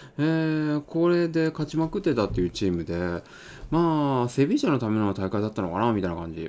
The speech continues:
うん。で、ウエストハムはこれはあれでしょ？多分、その、他の大会に勝ったからこれ参加できてるみたいな。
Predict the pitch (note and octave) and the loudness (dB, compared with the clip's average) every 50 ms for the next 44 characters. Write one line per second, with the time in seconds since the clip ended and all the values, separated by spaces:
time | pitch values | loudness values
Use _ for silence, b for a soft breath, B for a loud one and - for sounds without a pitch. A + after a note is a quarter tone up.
0 | - - F#2+ F#2 F2 E2 E2+ F2 - - _ - - - - - - - - - | -6 -4 -2 -2 -2 -2 -4 -6 -8 -12 _ -20 -20 -20 -20 -20 -20 -16 -10 -4
1 | A2 A2 A#2+ A#2+ B2 D3 F#3+ G3 - - - D4 - - D#3+ C#3 A#2+ G#2+ G2+ F#2+ | 0 2 2 4 4 4 2 2 0 -4 -4 -4 0 2 2 4 4 4 4 4
2 | F#2 F2 - - F#2+ F#2 F2+ F2+ F2+ F2 F2 F2 E2+ E2+ - - B2 - - E3 | 2 0 -2 -2 0 2 2 2 0 0 -2 -2 -4 -4 -4 -4 -4 -2 0 -2
3 | D#3 C#3 A2+ F#2+ F2+ F2+ - - B2 B2+ B2+ B2+ B2 B2 A#2+ A#2+ A#2+ A#2 A#2 A#2 | 0 0 0 0 0 -2 -2 -2 0 0 2 2 2 2 2 2 2 2 2 2
4 | A#2 A#2 A2+ A2+ - A#2+ A#2+ B2 - C#3+ C#3+ D3+ D3+ D3+ - C#3 C#3 C3+ - C#3 | 2 2 0 -2 -4 -6 -8 -6 -4 -2 0 0 -2 -2 -2 -2 -2 0 0 0
5 | C#3 C3+ C3+ C#3+ C#3 - B2+ - F#2+ F2 - F#2 F#2 F2+ - G2+ F#2 F2+ - F2 | 0 0 -2 -4 -4 -4 -4 -4 -4 -4 -2 -2 -2 -2 -2 -4 -4 -2 -4 -2
6 | F2+ F2 - - F#2 E2+ E2 E2 D#2 E2 E2 E2 - | -4 -4 -4 -4 -4 -4 -4 -6 -8 -8 -10 -12 -12